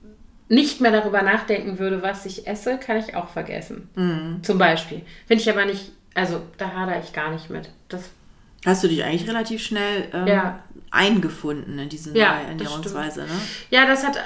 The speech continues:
Speaker 1: natürlich auch was damit zu tun, dass sie mir nicht ganz neu war, weil ich ja schon immer so in meinen Schwangerschaften diese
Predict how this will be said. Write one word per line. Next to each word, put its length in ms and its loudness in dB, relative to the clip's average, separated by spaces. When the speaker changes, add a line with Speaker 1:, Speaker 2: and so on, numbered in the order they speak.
Speaker 1:
natürlich 320 2
auch 60 4
was 120 -2
damit 220 2
zu 80 -4
tun, 140 2
dass 180 2
sie 60 -2
mir 100 4
nicht 180 0
ganz 220 2
neu 240 4
war, 160 4
weil 120 4
ich 140 0
ja 260 0
schon 360 0
immer 300 2
so 180 -2
in 360 0
meinen 200 2
Schwangerschaften 680 -2
diese 440 -4